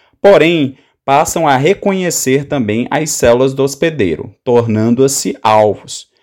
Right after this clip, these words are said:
Nesse contexto, devido à possibilidade de trabalhar a resposta imune, abriu-se campo para pesquisas com vacina a fim de prevenir o desenvolvimento e evolução da doença.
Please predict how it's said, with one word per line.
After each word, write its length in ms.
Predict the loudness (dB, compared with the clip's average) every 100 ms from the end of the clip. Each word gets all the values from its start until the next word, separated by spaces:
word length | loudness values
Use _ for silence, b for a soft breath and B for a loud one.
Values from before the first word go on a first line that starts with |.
| _ _ -2
Nesse 240 | -2 0
contexto, 600 | -4 -2 0 0 0 -2
devido 380 | -6 -4 -2 -2
à 60 |
possibilidade 880 | -2 -6 -8 -8 -6 -2 0 2 0
de 60 | -4
trabalhar 540 | -2 0 0 2 2
a 40 | 0
resposta 560 | -2 -4 -4 -4 -4
imune, 420 | -6 0 0 0 -6 b b b
abriu-se 540 | -2 0 0 0 -4
campo 440 | -2 0 2 0
para 280 | -2 0 0
pesquisas 720 | 0 -4 -4 -4 -4 -4 -8
com 200 | -6 -4
vacina 520 | 0 -2 -2 -2 -2 -2
a 20 |
fim 240 | -2 -2
de 80 | -2
prevenir 640 | -4 -2 -2 -2 -2 -2
o 60 | -2
desenvolvimento 880 | -2 -2 -2 -2 -2 0 0 -2 0
e 40 |
evolução 640 | 0 0 -2 -2 -4 -2 0
da 100 | 0
doença. 600 | 0 -2 -2 -6 -12